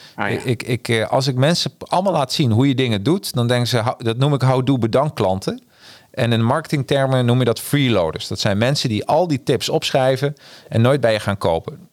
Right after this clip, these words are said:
Speaker 2: Dus,
Speaker 1: Ja.
Speaker 2: en, en ik kan beter laten zien, inspireren wat eigenlijk allemaal mogelijk is.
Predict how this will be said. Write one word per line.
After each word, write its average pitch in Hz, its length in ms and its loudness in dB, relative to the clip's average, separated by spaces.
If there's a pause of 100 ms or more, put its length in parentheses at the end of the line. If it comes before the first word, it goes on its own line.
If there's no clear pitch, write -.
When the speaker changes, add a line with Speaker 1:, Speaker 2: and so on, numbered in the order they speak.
(120)
Speaker 2:
Dus, - 240 -4
Speaker 1:
Ja. 104 160 0
Speaker 2:
en, 104 240 -2
en 120 180 -2
ik 120 60 0
kan 120 180 0
beter 165 260 0
laten 131 240 -2
zien, 110 260 -2
inspireren 123 600 0
wat 127 160 0
eigenlijk 110 340 -4
allemaal 95 320 2
mogelijk 147 280 -2
is. - 360 0